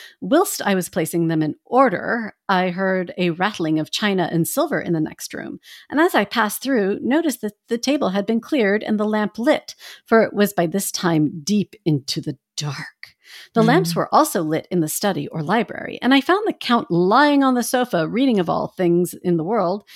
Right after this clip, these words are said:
Speaker 1: an English Bradshaw's Guide. <laughs> Look, the Count is nothing if not fucking thorough.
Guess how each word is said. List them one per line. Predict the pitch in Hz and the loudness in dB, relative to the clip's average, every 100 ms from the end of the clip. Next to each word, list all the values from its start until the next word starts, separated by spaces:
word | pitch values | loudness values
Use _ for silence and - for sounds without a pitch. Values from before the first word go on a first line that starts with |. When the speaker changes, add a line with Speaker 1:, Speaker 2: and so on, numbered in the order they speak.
| - - | -20 -6
Speaker 1:
an | 277 | 2
English | 330 320 320 - 180 | 4 4 2 -2 -6
Bradshaw's | 175 190 214 208 - 202 190 185 | 2 4 4 2 0 2 2 0
Guide. | - - - - - - 202 - | -6 -4 -4 -4 -10 -8 -10 -10
<laughs> | _ _ _ _ _ _ 269 247 277 262 339 403 - | _ _ _ _ _ _ -6 -2 -4 -4 -10 -10 0
Look, | 277 214 _ | 2 2 _
the | 226 | -4
Count | 233 233 269 - | 2 0 0 0
is | 220 214 190 | 0 0 0
nothing | 190 202 240 | 0 0 -2
if | - 196 | -2 -2
not | 196 180 - | -2 -4 -2
fucking | 180 208 185 | -4 -2 -4
thorough. | 165 156 - | -4 -4 -8